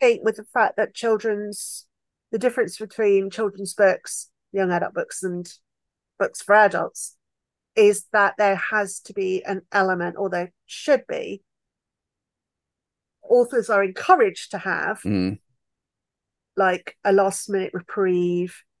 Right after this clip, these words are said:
Speaker 1: uh, a happy ending, if not a happy ending, then a resolution that there isn't always in books for adults, because this could end terribly.
Speaker 2: So,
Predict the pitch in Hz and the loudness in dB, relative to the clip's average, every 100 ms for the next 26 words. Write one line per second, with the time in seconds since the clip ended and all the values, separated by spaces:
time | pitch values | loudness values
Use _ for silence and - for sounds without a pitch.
0 | _ _ - 185 175 185 156 - - - | _ _ -2 2 4 2 -2 -4 -4 -4
1 | 220 - 196 190 190 190 190 185 180 185 | -4 -2 -2 -2 -4 -6 -2 -2 -2 -6
2 | _ - _ 220 - 220 - 196 220 - | _ -20 _ -4 0 0 2 0 -4 -2
3 | 214 196 190 196 196 190 185 - 196 190 | 2 2 0 -4 -4 -4 -6 -4 -2 0
4 | 185 208 190 190 190 - 202 180 180 175 | 0 0 2 2 0 -6 -4 -4 -4 -10
5 | _ _ _ _ 180 185 214 202 - 208 | _ _ _ _ -14 0 4 4 4 2
6 | 196 190 202 - 196 190 190 190 190 - | 2 0 -6 -4 -2 0 0 0 -4 -8
7 | - - - _ _ 196 185 190 - - | -12 -12 -14 _ _ -2 0 0 -2 -6
8 | 196 185 175 170 - - - - _ _ | 0 0 0 -4 -6 -10 -12 -12 _ _
9 | _ _ _ - 220 208 - 247 226 - | _ _ _ -8 -6 -4 -2 4 4 4
10 | - 214 196 180 175 170 170 - _ _ | -4 -2 0 -2 -4 -8 -12 -18 _ _
11 | _ _ _ _ _ _ _ _ - - | _ _ _ _ _ _ _ _ -16 -16
12 | - 233 190 - 58 57 60 _ _ _ | -6 2 2 2 -4 -8 -10 _ _ _
13 | _ _ _ _ _ _ _ _ - - | _ _ _ _ _ _ _ _ -20 -20
14 | _ 147 113 95 | _ 4 4 4